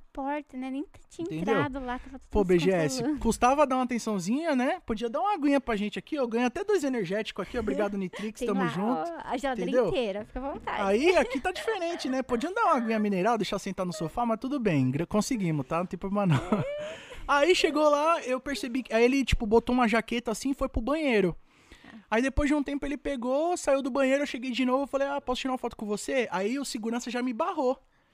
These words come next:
Speaker 2: Aí ele pegou e falou assim, "Não, pode deixar, eu vou tirar
Speaker 1: Ai,
Speaker 2: uma foto
Speaker 1: que
Speaker 2: com ele."
Speaker 1: lindo.
Speaker 2: Aí já pegou meu celular, tirou a foto e os moleque filmando. E eu
Speaker 1: Ah.
Speaker 2: com o microfoninho lá, beleza. Aí depois de um tempo,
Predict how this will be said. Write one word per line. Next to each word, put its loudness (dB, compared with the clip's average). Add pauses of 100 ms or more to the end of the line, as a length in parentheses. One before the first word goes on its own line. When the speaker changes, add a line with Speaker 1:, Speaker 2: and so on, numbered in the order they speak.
(240)
Speaker 2:
Aí 0
ele 0
pegou -4
e -2
falou -4
assim, -6
"Não, 0
pode 0
deixar, -4
eu -2
vou 0
tirar -4
Speaker 1:
Ai, 0
Speaker 2:
uma -2
foto -8
Speaker 1:
que -10
Speaker 2:
com -2
ele." 2
Speaker 1:
lindo. -8
Speaker 2:
Aí -2
já -4
pegou -2
meu -2
celular, -4
tirou -6
a 0
foto -4
e -6
os -4
moleque 0
filmando. 2 (320)
E 0
eu 4
Speaker 1:
Ah. 0
Speaker 2:
com -6
o 2
microfoninho -2
lá, 0 (120)
beleza. -6 (400)
Aí 2
depois 0
de 2
um -2
tempo, 0